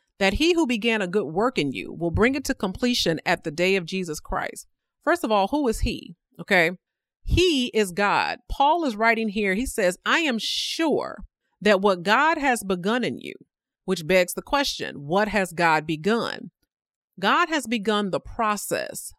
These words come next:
of conforming you, of changing you, of transforming you into being less like you and more like Christ. Paul is saying,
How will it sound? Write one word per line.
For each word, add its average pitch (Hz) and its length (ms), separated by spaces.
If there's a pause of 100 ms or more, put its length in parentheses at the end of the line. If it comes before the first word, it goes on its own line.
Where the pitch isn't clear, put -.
(140)
of 196 180
conforming 208 880
you, 151 320
of 170 160
changing 202 720
you, - 260
of 160 140
transforming 226 1040
you 135 260
into 190 320
being 170 300
less 170 400
like 240 280
you 302 380 (580)
and 208 200
more 202 260
like 196 300
Christ. - 560 (500)
Paul 294 300
is 277 120
saying, 214 300